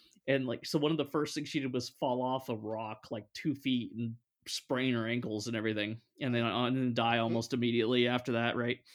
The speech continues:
Speaker 1: But it has been so much fun to come around and, like, just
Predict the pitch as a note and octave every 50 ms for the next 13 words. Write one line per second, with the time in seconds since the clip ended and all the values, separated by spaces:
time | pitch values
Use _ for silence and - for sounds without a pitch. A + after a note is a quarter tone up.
0 | - - _ _ _ _ _ _ _ _ _ _ _ _ _ _ _ _ _ _
1 | - B2+ C3 A#2+ A#2 - - _ _ _ _ _ - - - - - _ _ _
2 | _ _ - D3 F3 F3 E3 D3 - - D3 C3+ B2 A#2+ A#2+ A#2 - _ _ _
3 | _ _ _ _ _ - - - - - - C#3+ E3+ F#3+ G#3 - - - - -
4 | E3 E3 E3+ F3+ F3+ D#3 B2+ A#2+ B2 - D#3+ E3 F3+ E3 D3+ C#3+ D3 D3+ D#3 E3
5 | E3 - - C3 B2 B2 A#2 G#2+ G#2+ G#2 - - B2 - -